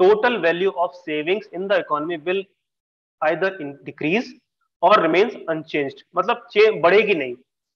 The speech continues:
ठीक है? तो ये था हमारा paradox of, paradox of thrift। जिसने पढ़ा होगा, ढंग से देखी होगी क्लास उसके थे, उसका ठीक ठाक हो गया होगा। चलो, अब है question number nine,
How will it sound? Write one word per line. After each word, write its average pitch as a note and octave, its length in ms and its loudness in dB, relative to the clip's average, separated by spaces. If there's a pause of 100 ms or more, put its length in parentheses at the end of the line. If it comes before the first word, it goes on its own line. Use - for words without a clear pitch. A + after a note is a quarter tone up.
ठीक F3+ 120 -4
है? F3+ 200 0
तो F3 140 0
ये F3+ 300 0
था G3+ 80 0
हमारा E3 400 0
paradox D#3+ 640 0
of, A#3+ 60 2 (380)
paradox D3+ 260 0 (100)
of B3+ 100 0
thrift। - 600 -10 (1500)
जिसने D#3+ 180 -6
पढ़ा E3+ 200 4
होगा, E3 440 2 (560)
ढंग D3 140 -8
से F3 100 -4
देखी D#3 220 -4
होगी E3+ 140 0
क्लास F3+ 180 -2
उसके D#3 220 -12
थे, G#3+ 200 -10 (1400)
उसका F3+ 260 -4 (100)
ठीक - 140 -14
ठाक D3+ 180 -6
हो C#3+ 140 0
गया C3+ 120 -2
होगा। A#2 260 -8 (1080)
चलो, C#3 360 0 (760)
अब F3 120 8
है F#3 140 6
question F#3 300 4
number F3+ 200 4
nine, F3 420 4